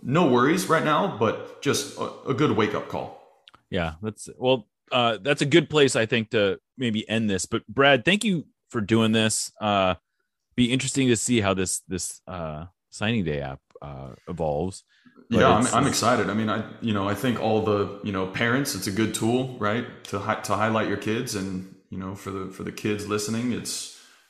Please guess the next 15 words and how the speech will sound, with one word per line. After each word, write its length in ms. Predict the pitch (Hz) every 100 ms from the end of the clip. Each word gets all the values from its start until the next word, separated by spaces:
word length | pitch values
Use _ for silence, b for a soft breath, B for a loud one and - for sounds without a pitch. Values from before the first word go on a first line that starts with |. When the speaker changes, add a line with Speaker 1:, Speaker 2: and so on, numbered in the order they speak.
| -
Speaker 1:
um, 720 | 98 92 92 92 95 92 - _ _ _
you 120 | - 107
know, 120 | 107
just 220 | 117 120
another 240 | 117 120
tool 260 | 113 123 131
to, 220 | - 95 -
to 100 | 101
get 160 | 107
yourself 340 | 107 107 104 98
out 200 | 107 -
there. 260 | - 95 -
And 120 | 95
so 240 | - 98 98
it's, 260 | - -